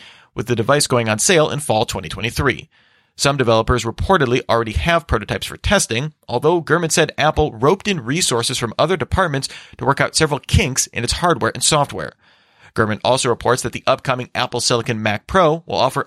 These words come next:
upgradable slots for additional S S Ds, G P Us, media, and networking. No firm release window,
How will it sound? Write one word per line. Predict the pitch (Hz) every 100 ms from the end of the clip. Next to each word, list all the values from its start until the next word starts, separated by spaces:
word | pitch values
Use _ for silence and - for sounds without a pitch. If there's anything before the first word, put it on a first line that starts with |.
| -
upgradable | 185 196 208 170 -
slots | - 190 120 143
for | - -
additional | 117 131 127 117 -
S | 110 110
S | 104
Ds, | 180 180 175 - _ -
G | 185
P | 185
Us, | 156 110 110 - -
media, | 139 185 117 113 -
and | 107 131
networking. | 143 117 - 85 - - - _ -
No | 107
firm | 107 117 101
release | 113 190 -
window, | 104 101 143